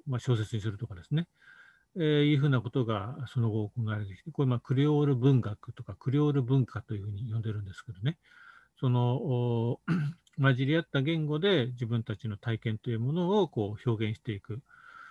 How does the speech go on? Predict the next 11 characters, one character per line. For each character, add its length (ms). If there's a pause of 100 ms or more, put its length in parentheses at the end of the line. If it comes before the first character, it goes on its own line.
(380)
そ 120
う 40
い 160
う、 60
う 720
ー、 20
文 220
化 120
で 120
す 100
ね。 140